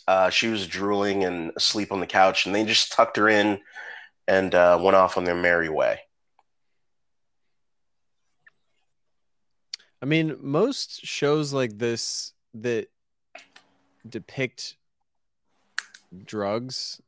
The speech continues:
Speaker 2: in different, especially something as common as weed, it's like, surely the writers have ample experience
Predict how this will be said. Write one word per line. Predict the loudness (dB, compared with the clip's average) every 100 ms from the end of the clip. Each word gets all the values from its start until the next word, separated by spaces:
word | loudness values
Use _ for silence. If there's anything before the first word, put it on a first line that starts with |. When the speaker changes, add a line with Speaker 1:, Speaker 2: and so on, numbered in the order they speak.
| -14
Speaker 2:
in | -10
different, | -8 -6 -4
especially | -4 -2 -2 -4
something | -4 -4 -4 -4 -6 -12 _ _ _ -10
as | -6 -6 -8 -12 -12
common | -8 -6 -6 -6
as | -8 -10 -12
weed, | -12 -8 -8 -8 -8
it's | -10 -10
like, | -10 -10 -16 _ _ -20 -20 -16
surely | -2 4 4 4
the | 2 2
writers | 2 2 0 -4 -6
have | -4 -4 -4 -10 _ _ -8
ample | -8 -6 -8
experience | -10 -10 -8 -6 -8 -10 -10 -12 -12